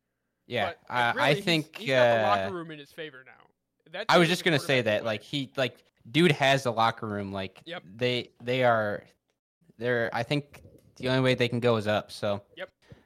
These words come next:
Speaker 1: Um, with that being said, I took the Colts. <laughs>
Speaker 2: Yeah, I, I don't blame you. I think that
Speaker 1: <laughs>
Speaker 2: Colts team is special, too. I mean,
Speaker 1: Yeah,
Speaker 2: shit,
Speaker 1: I di-,
Speaker 2: they
Speaker 1: I, I think,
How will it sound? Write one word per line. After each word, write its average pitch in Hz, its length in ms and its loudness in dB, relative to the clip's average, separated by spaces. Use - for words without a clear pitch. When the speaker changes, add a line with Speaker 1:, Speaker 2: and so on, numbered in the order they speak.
Speaker 1:
Um, 107 540 -4
with 117 160 -6
that 156 200 4
being 147 240 -2
said, 139 380 2
I 123 160 0
took 131 220 -6
the - 80 -16
Colts. 123 460 -2
<laughs> 220 340 2
Speaker 2:
Yeah, 202 220 4
I, 208 240 -2
I 196 120 0
don't 226 140 -4
blame 196 220 -6
you. 190 60 -8
I 180 80 -6
think 220 140 -10
that 160 160 0
Speaker 1:
<laughs> - 0 -
Speaker 2:
Colts - 260 -8
team 190 160 -12
is 165 100 -16
special, 180 320 -12
too. 165 300 -14
I 147 40 -12
mean, 156 200 -20
Speaker 1:
Yeah, 113 240 2
Speaker 2:
shit, - 80 -4
Speaker 1:
I 131 80 2
di-, 139 100 0
Speaker 2:
they - 60 -4
Speaker 1:
I, 127 260 0
I 135 60 -2
think, - 360 -8